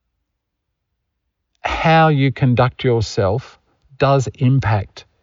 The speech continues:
your company, your organisation, and the project at large, and that that conduct is something more than just doing your job.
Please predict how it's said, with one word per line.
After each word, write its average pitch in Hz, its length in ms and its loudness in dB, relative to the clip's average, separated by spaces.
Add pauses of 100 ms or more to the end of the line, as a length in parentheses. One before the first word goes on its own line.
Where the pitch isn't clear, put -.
(220)
your 120 300 0
company, 110 600 -2 (540)
your 110 240 2
organisation, 101 960 0 (160)
and 113 160 0
the 104 60 0
project 107 560 -2
at 95 100 -6
large, 110 600 -4 (800)
and 123 180 2
that 113 160 -4
that - 220 -2
conduct 120 720 0
is 117 160 -2
something 113 440 0
more 107 540 2
than 104 160 -2
just 104 260 -2 (200)
doing 107 260 0
your 98 100 0
job. 92 380 -2